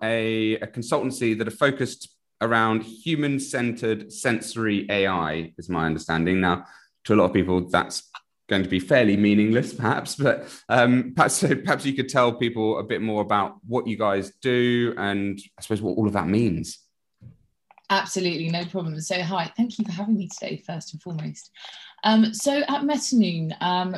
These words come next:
Speaker 2: we, uh, we consider ourselves the world's first sensory A I design company. And what that means is, uh, we combine A I and human cent-, excuse me, human-centered design with creative innovation,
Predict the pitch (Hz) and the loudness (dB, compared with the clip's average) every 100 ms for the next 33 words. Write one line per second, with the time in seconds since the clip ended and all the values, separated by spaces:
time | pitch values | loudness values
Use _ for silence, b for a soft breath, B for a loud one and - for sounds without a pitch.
0 | - 190 240 240 233 233 233 b b b | -6 -2 2 4 4 4 2 b b b
1 | b _ 180 180 185 175 220 214 202 190 | b _ 0 2 2 0 0 0 0 0
2 | 180 190 170 165 175 165 156 - 160 151 | 0 0 -2 -4 -2 -2 -2 -6 -6 -6
3 | - 165 147 - 151 - 151 143 139 139 | -6 -6 -6 -6 -6 -6 -6 -4 -6 -8
4 | 151 147 143 139 139 135 - 123 110 - | -8 -6 -6 -6 -8 -12 -10 -10 -10 -6
5 | 165 208 214 170 175 165 160 160 156 156 | -4 0 0 0 -2 -2 -4 -4 -4 -4
6 | 151 - 156 151 151 160 220 220 214 165 | -6 -8 -4 -2 -2 -2 2 4 4 4
7 | 156 156 165 151 147 185 240 - 175 160 | 0 0 0 0 0 -2 -4 -4 -6 -6
8 | 180 165 151 151 175 170 - - - - | -4 -4 -6 -6 -6 -6 -12 -20 -16 -12
9 | 160 180 202 190 175 170 180 - - 156 | -8 -6 -6 -4 -4 -2 -4 -4 -6 -6
10 | 160 151 147 151 - B B B 165 170 | -4 -4 -6 -10 -12 B B B -4 -2
11 | 165 - 175 165 165 160 156 147 143 139 | -2 -4 -4 -4 -4 -4 -4 -4 -6 -6
12 | - 139 135 | -8 -8 -10